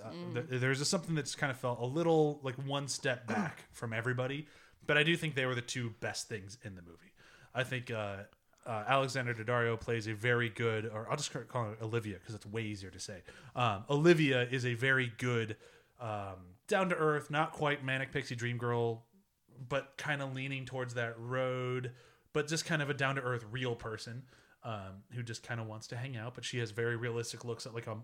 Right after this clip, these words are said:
Speaker 1: a modern-day relationship when it pertains to sex, when it pertains to, like, gender roles, that sort of stuff. She's a relatable human being. And then on the flip side,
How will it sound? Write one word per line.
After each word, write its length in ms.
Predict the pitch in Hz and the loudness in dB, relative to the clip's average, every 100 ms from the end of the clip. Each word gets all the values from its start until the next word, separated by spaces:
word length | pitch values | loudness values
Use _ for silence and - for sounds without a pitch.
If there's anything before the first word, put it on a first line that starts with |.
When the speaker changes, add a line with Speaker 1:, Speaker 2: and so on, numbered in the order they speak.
| - | -2
Speaker 1:
a 80 | 127 | 0
modern-day 480 | 117 120 120 117 113 | 2 0 0 -2 -4
relationship 500 | 110 113 117 - 110 | -2 -6 -4 -6 -6
when 80 | 110 | -8
it 60 | |
pertains 320 | - 110 101 | -8 -8 -8
to 60 | - | -4
sex, 400 | - 220 208 - | 2 4 4 0
when 80 | 123 | -6
it 80 | 104 | -8
pertains 260 | - 107 101 | -12 -12 -10
to, 40 | |
like, 100 | 98 | -4
gender 240 | 190 190 175 | 2 6 8
roles, 340 | 175 165 143 | 8 6 2
that 120 | 139 | -2
sort 120 | 147 | -6
of 60 | 139 | -6
stuff. 200 | 147 131 | -6 -2
She's 240 | 143 131 127 - - - _ _ _ _ _ _ _ _ - - | -2 -4 -8 -18 -20 -20 _ _ _ _ _ _ _ _ -16 4
a 60 | 170 | 6
relatable 540 | 170 156 135 131 135 | 8 6 6 4 0
human 240 | 123 123 127 | -2 -2 -2
being. 380 | 226 120 107 120 - - - 143 | -2 -4 -6 -14 -20 -20 -8 -2
And 120 | 135 | 2
then 160 | 131 127 | 2 2
on 180 | 123 | 0
the 60 | 117 | 0
flip 460 | - - - 302 - | -6 -16 -10 -6 0
side, 500 | - 110 90 107 | 2 0 -6 -8